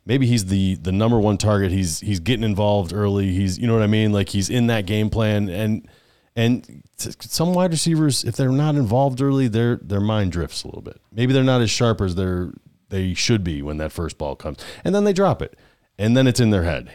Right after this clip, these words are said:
You know what I mean? Then they drop maybe another ball, uh, later on. And it just, it's one of those things where it's, it just kinda snowballs on him a little bit. So I wouldn't mind him going back.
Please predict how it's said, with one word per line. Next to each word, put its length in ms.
You 80
know 100
what 60
I 60
mean? 220
Then 140
they 140
drop 320
maybe 240
another 240
ball, 420
uh, 40
later 320
on. 180
And 220
it 80
just, 280
it's 100
one 80
of 60
those 180
things 180
where 200
it's, 260
it 160
just 220
kinda 180
snowballs 480
on 100
him 120
a 40
little 160
bit. 240
So 140
I 40
wouldn't 280
mind 560
him 300
going 320
back. 400